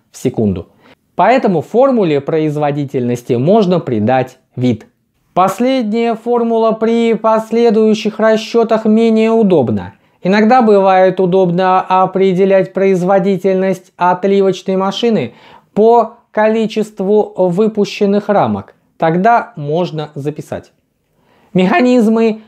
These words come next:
отливочной машины имеют несколько периодов работы. Первый. Период Т большое, по истечении которого механизмы машины возвращаются в первоначальное положение.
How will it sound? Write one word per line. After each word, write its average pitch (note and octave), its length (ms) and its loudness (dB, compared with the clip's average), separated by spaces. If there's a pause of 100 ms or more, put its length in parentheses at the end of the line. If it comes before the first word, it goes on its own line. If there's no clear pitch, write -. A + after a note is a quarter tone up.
отливочной E3 800 -2
машины G#3 640 0
имеют G3 460 2
несколько G3 580 0
периодов F#3 580 2
работы. F#3 500 -2 (500)
Первый. G2+ 380 -4 (440)
Период A3 540 2
Т F3 100 0
большое, B2+ 600 -6 (440)
по B3 240 4 (140)
истечении G#3 640 -4
которого G3+ 460 -2
механизмы G3 600 -2
машины G3+ 460 -2
возвращаются G3+ 920 2
в G3+ 60 -2
первоначальное G3 1000 0
положение. G2+ 640 -8